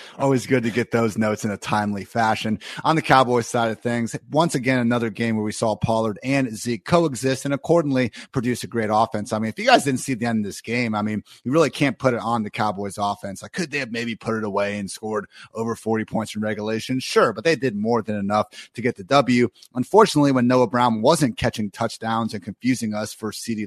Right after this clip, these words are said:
Lamb, 'cause they tend to look pretty similar with the numbers in the eighties and, of course, rocking those dreads, he did unfortunately drop a, what, what, what would have been a first down for the Cowboys in overtime, and then it immediately went into the hands of a Jaguars defender who promptly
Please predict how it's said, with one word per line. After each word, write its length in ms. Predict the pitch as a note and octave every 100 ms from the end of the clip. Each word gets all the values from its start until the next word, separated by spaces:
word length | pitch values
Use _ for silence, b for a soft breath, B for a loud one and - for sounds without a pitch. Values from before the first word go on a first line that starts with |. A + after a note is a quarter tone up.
| G2+
Lamb, 300 | F3 D#3 D3
'cause 240 | B2 A2
they 120 | A2+
tend 280 | G#2 C#3+ C3+
to 80 | B2
look 260 | C#3+ D#3 B B B
pretty 240 | - B3+
similar 420 | G#3+ B3+ A#3+ F#3+ D#3+
with 140 | E3
the 80 | D3+
numbers 380 | C#3 C#3 C3+ A#2+
in 40 |
the 160 | A#2+ B2
eighties 280 | A#2+ A#2
and, 100 | A2+
of 60 | A2
course, 340 | - C3 A2+
rocking 320 | B2 A#2 A2 A2
those 180 | G#2
dreads, 320 | - C3+ C3+ - B -
he 100 | C#3
did 200 | C3 C3
unfortunately 760 | A#2+ - B2+ A#2+ A#2+ A#2+ A2+
drop 420 | G#2 A#2+ B2 B2 - -
a, 240 | B2 A2+ - _
what, 240 | F3 D3
what, 160 | E3 G3+ -
what 140 | F3+
would 120 | F3 F#3+
have 80 |
been 100 | D3
a 40 | C3+
first 300 | - C#3 -
down 220 | C3+ C3
for 220 | - D#3
the 80 | D3
Cowboys 420 | - B2+ B2 B2
in 100 | A2
overtime, 560 | G#2+ C3+ A#2+ B2+ B2 A#2 B B
and 100 | B2
then 100 | C3+
it 40 |
immediately 460 | B2 C3 D#3+ D3 C#3
went 200 | D3+ D#3+ G#3
into 220 | C4 G#3+
the 100 | F#3+
hands 280 | D3 D3+ C#3
of 80 | C3
a 40 |
Jaguars 580 | A2+ B2+ A#2+ A#2 A2+ -
defender 380 | - A#2 A2 G#2+
who 120 | G#2+
promptly 520 | - A#2 A2 A2+